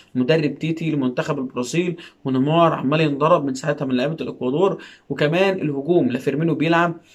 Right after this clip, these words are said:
ولا، آه، رودريجو بيلعب ولا أي حد من الناس اللي هي تقدر تشكل لك خطورة دي بتلعب،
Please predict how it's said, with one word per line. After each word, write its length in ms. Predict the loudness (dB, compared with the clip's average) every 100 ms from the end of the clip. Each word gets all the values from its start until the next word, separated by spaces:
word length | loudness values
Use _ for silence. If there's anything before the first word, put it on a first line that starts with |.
| _ _
ولا، 560 | 2 6 6 6 6 4
آه، 720 | 4 4 6 6 6 4 0
رودريجو 400 | -2 -2 -2 0
بيلعب 420 | 0 0 2 0
ولا 360 | 0 0 -2 -2
أي 180 | -2 -2
حد 240 | -2 -2
من 60 | -2
الناس 260 | -2 -4
اللي 240 | -6 -4 -2
هي 100 | -2
تقدر 280 | -4 -4 -6
تشكل 400 | -6 -8 -2 -2
لك 80 |
خطورة 360 | -2 -6 -4 -4
دي 100 | -2
بتلعب، 420 | -4 -4 -2 -2